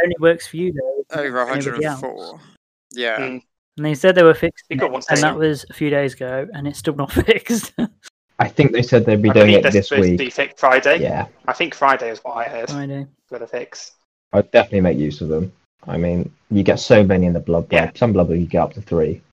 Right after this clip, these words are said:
Speaker 4: and most blood web you could get one.
Speaker 3: Mm.
Speaker 4: Uh, you know, you should be getting one blood, uh, Gatto per, per web,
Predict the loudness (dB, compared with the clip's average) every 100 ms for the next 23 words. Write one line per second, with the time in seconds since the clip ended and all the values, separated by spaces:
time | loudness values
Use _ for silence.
0 | -12 -8 -2 0 0 0 -2 -2 -6 -10
1 | -6 -4 -4 -6 -8 -12 _ _ -10 -10
2 | -8 -6 -4 -2 -2 -2 -4 -2 -4 -4
3 | -6 -6 -6 -8 -12 _ -12 -8 -8 -6
4 | -8 -6 -8 -10 -8 -8 -8 -16 -10 -6
5 | -4 -6 -10